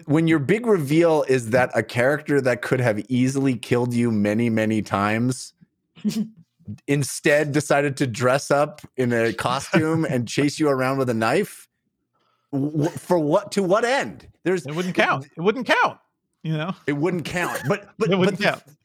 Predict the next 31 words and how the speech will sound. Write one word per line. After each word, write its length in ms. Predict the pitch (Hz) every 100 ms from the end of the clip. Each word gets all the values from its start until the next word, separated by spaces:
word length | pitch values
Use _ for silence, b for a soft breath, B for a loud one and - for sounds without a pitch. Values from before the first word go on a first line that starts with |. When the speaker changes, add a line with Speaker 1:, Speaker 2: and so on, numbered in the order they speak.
| _ 151
Speaker 3:
as 60 |
a 20 | 139
Speaker 1:
that's 120 | 226
Speaker 3:
ghost 100 | 143
Speaker 1:
the 60 |
Speaker 3:
face. 80 | -
Speaker 1:
thing 80 | 254
Speaker 2:
It 40 | 214
Speaker 1:
that 60 |
Speaker 2:
wouldn't 220 | 254 277
count 180 | 285 285
as 80 | 247
death. 500 | 190 180 - - _ _ _ _ _ _
Speaker 1:
But 140 | 120 131
Speaker 3:
Yeah. 60 |
Speaker 1:
that's 180 | 226 233
the 120 | 190
thing 240 | 175 220 208
that 120 | 160
doesn't 280 | 185 170 156
make 180 | 151
any 160 | 151 143
sense 380 | - 139 135 -
anymore 500 | 123 117 107 107 104
in 160 | 101 107
these 140 | 107
movies. 180 | 113 101
Like, 180 | 131 135
there's 200 | 160 170
a 40 |
point 440 | 135 175 226 254